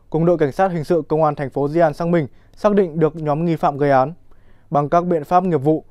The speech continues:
khoảng mười chín giờ ngày hai mươi bảy tháng năm, tổ công tác đã xác định được nơi các nghi phạm lẩn trốn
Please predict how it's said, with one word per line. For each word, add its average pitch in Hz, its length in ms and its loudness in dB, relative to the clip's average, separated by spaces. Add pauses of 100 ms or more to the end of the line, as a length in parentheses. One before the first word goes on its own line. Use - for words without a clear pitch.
(140)
khoảng 143 280 2
mười 147 120 2
chín 151 200 -4
giờ 185 140 4
ngày 151 220 -4
hai 160 140 -4
mươi 160 80 -2
bảy 151 140 0
tháng 131 140 -8
năm, 156 180 0 (400)
tổ 170 120 4
công 180 180 0
tác 196 240 2
đã 180 200 0
xác 202 180 -2
định 175 180 -2
được 151 180 0
nơi 160 240 4
các 185 220 -2
nghi 170 180 -2
phạm 156 260 -2
lẩn 139 180 -4
trốn 135 280 -2